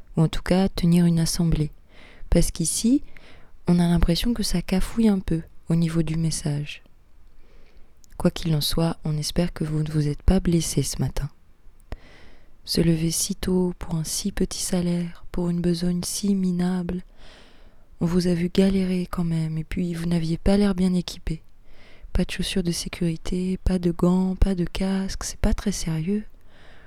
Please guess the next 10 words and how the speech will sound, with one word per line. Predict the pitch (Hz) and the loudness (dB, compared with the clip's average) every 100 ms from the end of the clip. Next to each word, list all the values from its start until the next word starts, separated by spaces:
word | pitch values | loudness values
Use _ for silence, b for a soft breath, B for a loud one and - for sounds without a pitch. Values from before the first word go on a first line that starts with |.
| b b b - - | b b b -14 -8
On | |
comprend | - 151 - | -4 -4 -2
mieux | 170 180 | 0 0
pourquoi | - - 190 | -2 0 2
vous | 175 165 156 | 2 0 -4
êtes | - | -4
venu | 160 160 | -4 -2
en | 151 | -2
pleine | 147 165 160 175 | 0 0 0 0
nuit. | 180 175 | -2 -4